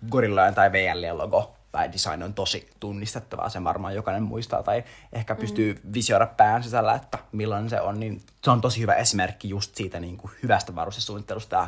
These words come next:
Speaker 1: kyllä nyt B B:nkin logo siihen luokkaan <laughs> alkaa kuulumaan, vaikka ollaan varmaan vähän jäävei sanomaan tää, mutta,
Speaker 2: Mm.
Speaker 1: mut kyllä. Mut niin, ajateltiin jakaa tämmösiä hyviä,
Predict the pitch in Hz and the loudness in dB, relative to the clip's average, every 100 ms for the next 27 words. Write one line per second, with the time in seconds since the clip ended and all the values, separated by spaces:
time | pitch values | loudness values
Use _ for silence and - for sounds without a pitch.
0 | - - 80 170 - 107 98 98 - 95 | -4 -8 -6 -6 0 2 2 0 -2 0
1 | 104 113 - - - - 123 139 117 - | 4 2 2 -14 -2 2 6 6 4 2
2 | - 311 160 165 - 123 123 123 123 117 | 6 12 12 12 12 12 12 10 12 12
3 | 110 135 127 120 104 98 95 - 87 98 | 12 10 6 8 6 4 2 4 2 4
4 | 104 110 156 143 139 135 143 143 127 147 | 6 10 10 12 10 10 8 8 10 8
5 | 147 139 131 117 117 120 123 - 170 202 | 8 6 6 6 8 8 6 2 0 2
6 | 214 220 226 _ 127 - 127 110 - - | -6 -8 -10 _ -2 4 6 6 4 2
7 | 160 226 190 - 151 139 135 143 - 98 | 4 6 4 4 -6 -6 -2 -2 2 2
8 | - 104 101 101 104 98 95 - - - | 4 2 4 0 -2 -4 -6 -12 -20 -20
9 | - - 175 151 | -4 2 6 10